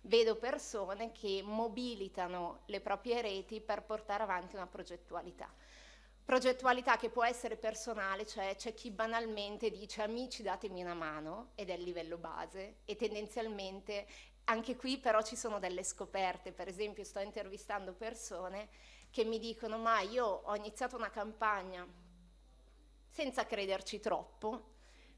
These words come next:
fatto così, un po' per caso, un po' perché eh, oppure l'ho iniziata perché pensavo che l'oggetto su cui era costruita la mia campagna fosse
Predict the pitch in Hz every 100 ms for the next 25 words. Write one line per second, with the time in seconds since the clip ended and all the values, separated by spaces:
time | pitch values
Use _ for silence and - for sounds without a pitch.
0 | - - 226 226 226 226 247 208 190 202
1 | 226 202 185 196 190 202 185 185 175 185
2 | 180 185 101 - - - - - - -
3 | - - - 202 202 202 196 196 196 190
4 | 190 330 - 381 427 415 320 294 294 330
5 | 330 381 330 277 277 269 277 302 330 320
6 | 247 262 277 - - - - - 254 269
7 | 226 269 269 254 - - 214 208 226 -
8 | 240 220 190 190 196 214 - 233 247 214
9 | 190 202 220 262 254 233 214 220 240 247
10 | 220 220 - 220 226 -